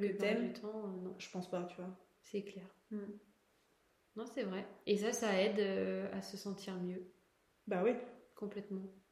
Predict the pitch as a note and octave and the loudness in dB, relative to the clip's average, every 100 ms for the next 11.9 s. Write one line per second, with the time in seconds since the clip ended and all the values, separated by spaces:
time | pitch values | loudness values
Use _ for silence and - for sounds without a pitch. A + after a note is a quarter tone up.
0 | _ _ _ _ _ _ _ - G#3 G3 | _ _ _ _ _ _ _ -6 -2 0
1 | G3+ G3 F#3+ F#3+ G#3+ C4+ A#3 G#3+ - - | 0 2 4 4 4 4 2 -4 -10 -20
2 | - _ _ _ G#3+ - G3 F#3 F3+ F3 | -20 _ _ _ -18 -8 -2 0 0 -2
3 | F3 F3+ F3+ - _ A3 A3 G#3 A3 B3+ | -4 -6 -8 -14 _ -4 -2 -2 0 0
4 | B3+ G3 G3+ G3 G#3 G#3 - - A#3+ A#3+ | 2 4 6 4 2 2 0 -2 0 4
5 | A3 G3 G3 F#3+ F#3+ F#3+ F#3+ - _ - | 6 6 4 2 0 -4 -10 -20 _ -8
6 | - G3+ G3+ A3 B3+ B3+ - G3 F#3+ - | 0 2 4 2 0 -2 -2 -2 0 0
7 | G#3 G3 F#3+ G3 G3 F3+ F#3 - A3 G3+ | 0 0 -2 -2 -2 -2 -4 -6 -6 -4
8 | F#3 F#3 F3+ F#3+ F#3 A3 A3+ A#3 A#3 A#3 | -4 -4 -6 -6 -6 -6 -6 -6 -6 -6
9 | A3 G3 F#3+ F#3+ - _ _ _ _ _ | -4 -4 -6 -10 -18 _ _ _ _ _
10 | _ _ _ - C4+ C4+ A3 A3 G3 G3 | _ _ _ 8 10 12 10 8 8 6
11 | G3 - G#3 G#3+ C4 A3+ A3 G#3+ | 4 2 2 6 6 6 2 0